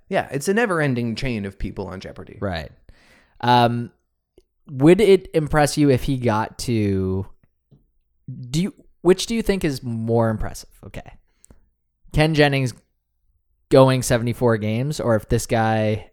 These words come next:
Speaker 2: ends up losing tomorrow?
Speaker 1: Uh, it's going to be very hard for me to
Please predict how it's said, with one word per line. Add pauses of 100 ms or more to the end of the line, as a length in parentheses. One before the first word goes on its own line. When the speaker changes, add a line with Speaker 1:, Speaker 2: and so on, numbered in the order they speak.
Speaker 2:
ends
up
losing
tomorrow? (1400)
Speaker 1:
Uh, (240)
it's
going
to
be
very
hard
for
me
to